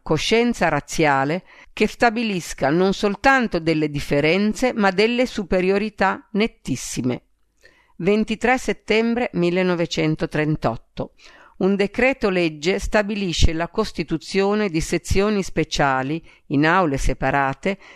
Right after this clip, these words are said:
per alunni ebrei nelle scuole elementari statali e le facoltà delle comunità ebraiche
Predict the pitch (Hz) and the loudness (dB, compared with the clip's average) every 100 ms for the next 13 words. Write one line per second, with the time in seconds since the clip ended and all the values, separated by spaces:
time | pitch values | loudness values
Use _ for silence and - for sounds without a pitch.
0 | - - 196 208 220 262 247 208 156 147 | -6 0 2 2 0 2 2 2 2 0
1 | 135 135 143 160 190 202 - 233 262 240 | 2 0 0 2 0 -2 -2 0 2 2
2 | 190 175 180 - 220 220 185 - 156 - | 0 0 -2 0 0 0 -4 -4 -4 -2
3 | 131 127 131 139 - - - - 214 - | 0 0 -2 -6 -10 -20 -6 0 0 2
4 | 202 214 208 - 262 285 196 190 - 196 | 0 0 -2 0 0 2 -2 -2 -2 0
5 | 190 190 185 226 185 151 156 151 151 156 | 2 0 0 0 0 0 0 2 0 -2
6 | - | -6